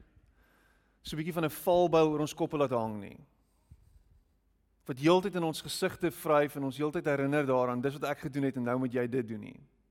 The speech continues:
As dit jou beeld van God is, is dit 'n verwronge beeld. Dis nie wie hy is nie.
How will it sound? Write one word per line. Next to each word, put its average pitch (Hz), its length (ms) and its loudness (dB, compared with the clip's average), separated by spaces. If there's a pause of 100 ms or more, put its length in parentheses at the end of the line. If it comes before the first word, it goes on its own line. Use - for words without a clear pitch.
(640)
As 123 80 -12
dit 156 120 -6
jou 190 100 2
beeld 160 320 2
van 175 120 -8
God 156 220 -6
is, 143 120 -12
is 131 100 -16
dit 139 140 -10
'n 139 60 -2
verwronge 139 540 -2
beeld. - 560 -12 (400)
Dis - 100 -16
nie 180 80 -6
wie 160 120 0
hy 139 100 4
is - 320 -8
nie. - 140 -18